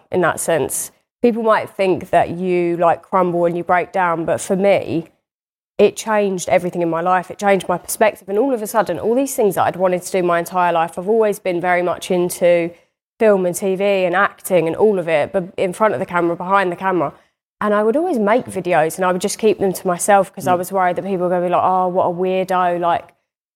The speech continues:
Speaker 1: you know, 'cause when you first create content, you're, you're not going viral. It's people at your school seeing it and probably thinking, "What a freak." So you don't wanna put it out there, do you? 'Cause it's only when you're actually doing well that people go, "Oh, I, I love your stuff and that's great."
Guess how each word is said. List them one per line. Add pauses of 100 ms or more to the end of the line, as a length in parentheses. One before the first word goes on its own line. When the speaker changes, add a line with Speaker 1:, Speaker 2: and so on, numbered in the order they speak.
Speaker 1:
you
know,
'cause
when
you
first
create
content,
you're,
you're
not
going
viral.
It's
people
at
your
school
seeing
it
and
probably
thinking,
"What
a
freak." (380)
So
you
don't
wanna
put
it
out
there,
do
you?
'Cause
it's
only
when
you're
actually
doing
well
that
people
go,
"Oh,
I, (100)
I
love
your
stuff
and
that's
great."